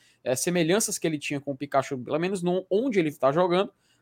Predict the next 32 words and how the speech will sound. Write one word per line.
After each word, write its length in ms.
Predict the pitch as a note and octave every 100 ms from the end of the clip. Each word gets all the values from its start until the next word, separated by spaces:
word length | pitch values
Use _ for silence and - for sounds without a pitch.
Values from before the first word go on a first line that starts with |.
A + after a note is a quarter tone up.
| -
aí 220 | B3 B3+
eu 100 | B3+
acho 140 | A#3+
que 40 | A#3
vai 80 |
ser 140 | A3+ A3
menor, 540 | A3+ C#4+ A#3+ D#3+ -
porque 240 | - - G3
não 80 | A3
vai 160 | G3
ter 140 | F#3 G3
aquela 360 | F#3+ F3 E3
comparação 560 | - E3 E3 E3 - G#3
imediata 720 | A3 G#3 F3+ A3 D3+ B2+ A#2+
de 140 | B2
dentro 280 | B2+ G#3 -
da 120 | G3+
mesma 200 | F#3 F#3
temporada 520 | F3+ F3 E3+ D3+ D#3+
você 180 | F3+ F3
pegar 240 | - E3+ E3
um 80 |
jogador 420 | D#3+ D#3+ D3+ E3+ F3 _ _ _
que 280 | - D#3 - _
brilhou, 520 | D3 G#3 D#4 G#3+ A#3
tanto 220 | B3+ G3
que 60 | E3+
agora 200 | D3 D3
tá 100 | C#3
jogando 220 | C#3+ C#3+
no 80 | D3+
Japão, 420 | E3 F#3 F#3+ A3